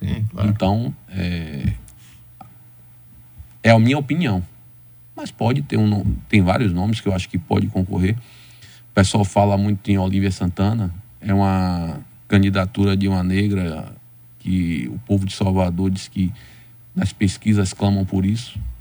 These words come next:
Speaker 2: Eu não vejo, é, tanta relação, mas tem o presidente da Condé, que é uma pessoa competente, meu amigo Zé Trindade, uma pessoa muito competente, uma pessoa que tem demonstrado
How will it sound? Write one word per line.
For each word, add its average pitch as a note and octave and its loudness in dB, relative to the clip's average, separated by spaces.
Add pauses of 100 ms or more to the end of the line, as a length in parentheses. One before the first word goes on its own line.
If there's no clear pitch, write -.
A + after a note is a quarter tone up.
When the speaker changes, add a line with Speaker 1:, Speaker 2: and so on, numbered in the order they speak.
(160)
Speaker 2:
Eu G#2+ 4
não A#2 4
vejo, G2+ 0 (500)
é, F#2+ -2 (640)
tanta G2 2
relação, F#2+ 0
mas D3+ -4 (920)
tem G2+ 2
o - -6
presidente G2 2
da G2 0
Condé, F#2+ -2
que A#2 -10
é - -4
uma G2 -4
pessoa F#2+ -2
competente, G2 -2 (200)
meu G2+ 2
amigo F#2+ 0 (300)
Zé G2 2
Trindade, F#2+ 0
uma F#2+ -12
pessoa G#2 -2 (720)
muito A#2 4
competente, G2+ 0
uma F#2+ 0
pessoa F#2+ -2
que - -10
tem G#2+ 2
demonstrado G#2 0